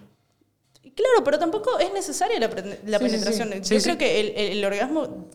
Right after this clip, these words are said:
Speaker 1: con estimulación de clítoris es mucho mejor.
Speaker 2: Ok,
Speaker 1: Y es
Speaker 2: y
Speaker 1: muchísimo más difícil.
Speaker 2: eso, hablemos de la masturbación. Cuando vos te masturbás, ¿es solo estimulación o hay penetración?
Speaker 1: Eh, estimulación, prefiero mucho más la
Speaker 2: Sí,
Speaker 1: estimulación.
Speaker 2: l-, igual tenía una ex que se masturbaba y prefería estimulación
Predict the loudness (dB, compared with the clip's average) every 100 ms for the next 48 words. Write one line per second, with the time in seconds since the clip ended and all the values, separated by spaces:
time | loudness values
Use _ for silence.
0 | 0 4 4 2 0 2 2 2 2 0
1 | 0 -4 4 6 6 4 4 2 0 -4
2 | -2 -4 -2 0 2 0 4 4 6 4
3 | 2 2 2 2 0 0 0 0 6 6
4 | 6 4 2 -8 -2 4 6 4 4 6
5 | 4 4 -2 0 2 2 0 0 2 2
6 | 2 -2 -2 -8 -16 -20 -20 -20 0 2
7 | 4 4 6 4 2 -2 -2 -2 -4 -4
8 | 0 2 0 -4 -2 0 0 -6 0 2
9 | 2 -2 -4 -4 -2 -2 -2 0 2 0
10 | 0 -4 -2 -4 -2 -6 -8 -12 -2 0
11 | 0 -4 -2 -2 -4 -8 -4 -4 -4 -6
12 | -6 -4 0 2 2 0 -4 -6 -4 -4
13 | -4 0 0 0 -4 -4 -4 -2 -2 -4
14 | -6 -8 -6 -8 -6 -2 0 0 0 -2
15 | -4 -6 -6 -4 -2 0 -2 -6 -8 -8
16 | -8 -12